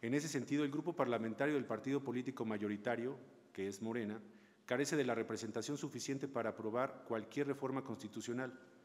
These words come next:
ya que la Cámara de Diputados cuenta con un cincuenta y un por ciento de la representación y la Cámara de Senadores con un cuarenta y seis por ciento.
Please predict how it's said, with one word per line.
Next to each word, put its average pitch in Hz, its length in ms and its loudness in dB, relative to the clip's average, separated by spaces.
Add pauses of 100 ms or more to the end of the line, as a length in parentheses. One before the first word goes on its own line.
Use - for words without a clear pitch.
(360)
ya 131 100 4
que 143 120 2
la 123 120 2
Cámara 156 300 4
de 135 80 6
Diputados 135 360 0
cuenta 135 300 0
con 123 140 0
un 131 100 0
cincuenta 117 540 0
y 123 80 0
un 143 80 -2
por 139 180 -4
ciento 131 320 -2
de 127 80 2
la 113 80 0
representación 104 840 -4 (440)
y 113 100 -4
la 110 120 -2
Cámara 131 320 2
de 113 80 2
Senadores 113 540 -2
con 110 160 -4
un 120 80 -4
cuarenta 107 400 0
y 101 60 -2
seis 113 200 -4
por - 160 -6
ciento. 117 340 -14